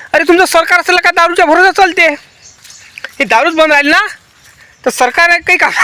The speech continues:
कामाचं राहणार नाही आहे. बरोबर नाही काय? <coughs>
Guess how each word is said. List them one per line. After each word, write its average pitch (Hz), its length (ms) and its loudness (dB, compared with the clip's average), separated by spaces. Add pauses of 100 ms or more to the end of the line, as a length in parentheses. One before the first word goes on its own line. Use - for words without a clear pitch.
(140)
कामाचं 294 360 0
राहणार 320 280 2
नाही 339 220 0
आहे. 277 100 -2 (540)
बरोबर 294 240 0
नाही 330 120 0
काय? 202 140 -2 (540)
<coughs> - 460 0